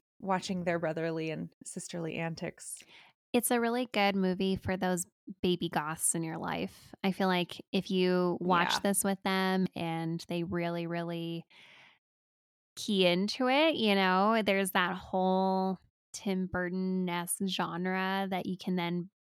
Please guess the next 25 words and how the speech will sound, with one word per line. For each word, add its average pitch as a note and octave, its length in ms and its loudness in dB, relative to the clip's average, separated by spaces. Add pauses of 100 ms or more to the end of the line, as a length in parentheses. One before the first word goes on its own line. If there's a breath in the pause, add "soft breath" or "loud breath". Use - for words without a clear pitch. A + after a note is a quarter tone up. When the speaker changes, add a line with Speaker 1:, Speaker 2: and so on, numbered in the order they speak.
(140)
Speaker 2:
branch F#3 320 4
out F#3 180 2
into, G3 380 0
Nightmare E3 340 -4
Before - 360 -12
Christmas, A3 1000 0 (120)
Beetlejuice G#3 680 0
even, G3 640 2
you F3+ 60 2
Speaker 1:
Mm-hmm. - 20 0
Speaker 2:
know, E3+ 120 0
that's - 380 -2
a E3 100 -8
lot E3 220 -2 (280)
more A#3 200 2
adult B3+ 360 6
in B3+ 120 2
some C4 240 0
ways. C4+ 500 0
<laughs> - 60 4 (840 loud breath)
But A3 180 8
I G#3 120 12
Speaker 1:
Yeah. E3 320 4
Speaker 2:
think G3+ 180 0
it, G3+ 200 2